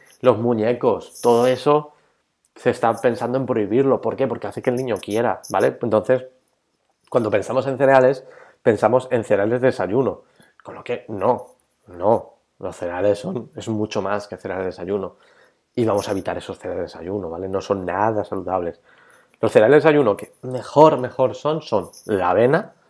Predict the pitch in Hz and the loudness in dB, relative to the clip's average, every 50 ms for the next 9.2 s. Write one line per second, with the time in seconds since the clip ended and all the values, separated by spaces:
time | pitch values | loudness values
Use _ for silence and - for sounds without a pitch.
0 | _ _ _ - - - - 120 98 - 123 107 110 104 98 107 120 147 185 214 | _ _ _ -6 -6 -2 -2 0 2 2 2 2 0 -2 -2 -2 0 0 0 -2
1 | - - - _ _ _ _ _ _ _ _ - 131 170 208 269 - - 123 104 | -2 -6 -12 _ _ _ _ _ _ _ _ -4 -2 -2 -2 -4 -6 -6 -4 -4
2 | 101 - - 117 104 131 123 123 - 101 92 90 92 92 87 - - 90 87 87 | -2 -2 -2 -2 0 0 0 0 0 0 -2 -4 -4 -4 -6 -8 -12 -12 -6 -4
3 | 104 113 127 147 151 - - _ _ _ _ _ - 110 117 147 147 - 107 107 | -2 0 0 -2 -4 -6 -12 _ _ _ _ _ 0 2 2 2 2 0 -2 -2
4 | 131 143 139 - 107 90 87 - 110 113 98 87 85 - - _ _ _ _ _ | -4 -4 -4 -4 -4 -4 -4 -2 -4 -4 -4 -6 -10 -12 -14 _ _ _ _ _
5 | _ _ _ _ _ - 113 110 117 117 113 101 101 92 95 92 90 - - 139 | _ _ _ _ _ -4 -4 -2 0 0 0 0 0 0 0 -2 -4 0 2 4
6 | 131 151 139 - 135 127 151 180 - - _ _ _ - - _ - 104 98 95 | 4 4 2 2 0 0 0 0 -4 -10 _ _ _ -20 -18 _ -8 -6 -4 -4
7 | 95 95 95 98 95 90 98 95 90 98 98 92 92 - 107 98 92 - 104 95 | -4 -6 -6 -8 -8 -6 -6 -6 -6 -4 -4 -4 -4 -4 -6 -8 -8 -6 -6 -4
8 | 92 92 90 92 92 92 - - _ _ _ _ _ _ - - 101 104 113 135 | -4 -4 -2 -2 -2 -4 -4 -8 _ _ _ _ _ _ -6 -4 -2 0 0 -2
9 | 147 - - | -2 -6 -12